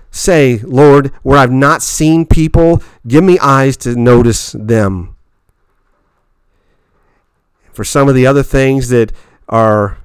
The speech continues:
maybe unseen before us, to know moving into the new year, God is always with us, and to say, "You know what, Father? Give me eyes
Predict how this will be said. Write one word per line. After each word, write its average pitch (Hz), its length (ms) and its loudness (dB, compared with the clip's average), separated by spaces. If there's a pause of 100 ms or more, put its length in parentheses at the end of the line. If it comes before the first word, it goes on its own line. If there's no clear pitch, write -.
(400)
maybe 113 580 -4 (200)
unseen 120 720 -4
before 120 480 -2
us, - 320 -10 (920)
to - 100 -10
know 127 220 4
moving 117 400 2
into 117 240 0
the 107 100 0
new 120 200 2
year, 120 340 2
God 110 420 0
is 107 400 -6
always 110 560 0
with 120 300 0
us, 110 340 -4
and 110 140 -4
to 104 80 -2
say, 117 240 -2
"You 110 100 -2
know 113 160 0
what, 117 340 -2
Father? 120 480 -8 (540)
Give 127 180 2
me 135 220 2
eyes 123 680 -2